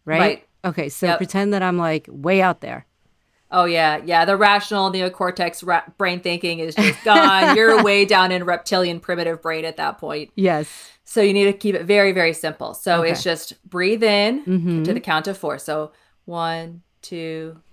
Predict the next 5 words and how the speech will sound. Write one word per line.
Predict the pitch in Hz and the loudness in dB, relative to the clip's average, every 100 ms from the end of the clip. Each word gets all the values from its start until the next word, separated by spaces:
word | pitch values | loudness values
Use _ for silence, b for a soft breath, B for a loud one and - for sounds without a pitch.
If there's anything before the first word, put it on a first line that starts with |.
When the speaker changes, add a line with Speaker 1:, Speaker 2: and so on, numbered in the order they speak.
| _ | _
Speaker 2:
three, | - 156 151 151 151 160 _ | -18 -12 -10 -8 -10 -14 _
four. | _ 180 180 190 254 311 _ _ _ _ | _ -10 -6 -4 -6 -8 _ _ _ _
Hold, | - 202 202 185 165 151 156 - _ _ - | -6 -2 0 0 -2 -4 -8 -16 _ _ -18
two, | - 170 160 151 151 156 _ _ _ | -12 -10 -8 -8 -10 -12 _ _ _
three, | - 156 147 143 143 | -12 -8 -8 -8 -12